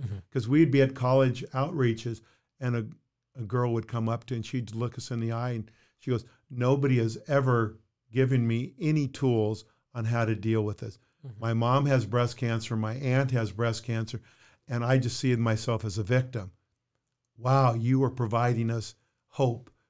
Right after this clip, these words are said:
Speaker 2: You are providing us a, um, a means to deal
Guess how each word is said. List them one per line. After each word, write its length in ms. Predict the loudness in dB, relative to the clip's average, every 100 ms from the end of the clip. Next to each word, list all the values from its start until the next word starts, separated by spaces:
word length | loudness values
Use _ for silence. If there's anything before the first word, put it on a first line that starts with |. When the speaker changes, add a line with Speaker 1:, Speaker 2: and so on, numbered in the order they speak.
| _
Speaker 2:
You 180 | 0 0
are 60 | 0
providing 600 | -2 0 2 2 0 0
us 320 | -4 -6 -12 -10
a, 400 | -4 0 0 -2 -6 _ _ _ _
um, 460 | -2 0 2 0 -4
a 120 | -4 -2
means 540 | 0 0 0 -2 -6
to 300 | -8 -4 -4
deal 880 | -6 -6 -2 0 2 2 2 0 -4